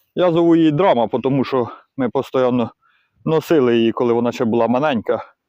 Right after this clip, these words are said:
з місця на місце, бо вона тіряла мамку. Умовно я б розділив, е, усі види овець на кілька основних груп. Там класифікація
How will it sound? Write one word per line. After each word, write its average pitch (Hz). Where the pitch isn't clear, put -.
з 123
місця 139
на 139
місце, 151
бо 110
вона 120
тіряла 123
мамку. 92
Умовно 180
я 156
б 143
розділив, 147
е, 127
усі 131
види 120
овець 139
на 120
кілька 123
основних 104
груп. 101
Там 156
класифікація 117